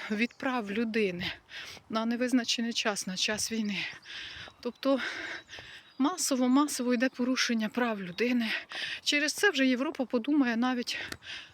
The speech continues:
е, відмінити безвізовий режим для України. Отаке, отака,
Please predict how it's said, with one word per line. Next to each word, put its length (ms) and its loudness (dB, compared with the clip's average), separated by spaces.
е, 220 -2
відмінити 540 2
безвізовий 580 -4
режим 400 -2
для 160 -2
України. 580 -2
Отаке, 560 0
отака, 540 0